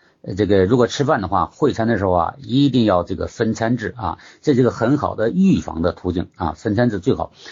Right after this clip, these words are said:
啊，包括自己在全家在一起吃饭，也最好，呃，用公筷儿、公勺啊，这样啊，在外面就餐的话，那就更应该这样的话，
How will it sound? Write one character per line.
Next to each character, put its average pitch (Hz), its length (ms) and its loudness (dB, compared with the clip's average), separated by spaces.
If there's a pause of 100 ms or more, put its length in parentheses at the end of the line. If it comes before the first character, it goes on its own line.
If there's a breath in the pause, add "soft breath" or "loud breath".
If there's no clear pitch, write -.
(180 loud breath)
啊， 104 140 -2
包 131 160 0
括 131 160 2
自 131 160 -4
己 110 140 -2
在 107 320 2 (160)
全 113 260 0
家 139 180 0
在 135 140 0
一 101 60 -2
起 90 140 -2
吃 98 120 -4
饭， 92 220 0
也 107 100 -2
最 117 160 -2
好， 92 240 0
呃， 95 280 -6
用 92 340 -4 (100)
公 127 220 2
筷 127 160 0
儿、 - 100 -4 (380 loud breath)
公 127 200 4
勺 92 380 -6
啊， 90 160 -2
这 113 100 -2
样 95 140 0 (320 soft breath)
啊， 95 140 -4
在 123 140 0
外 127 160 2
面 107 120 0
就 101 160 0
餐 101 220 -2
的 95 60 0
话， 92 180 2
那 98 160 -2
就 104 100 0
更 127 220 0
应 90 40 0
该 82 100 -2
这 87 100 -2
样 85 120 0
的 78 60 -4
话， 82 220 -8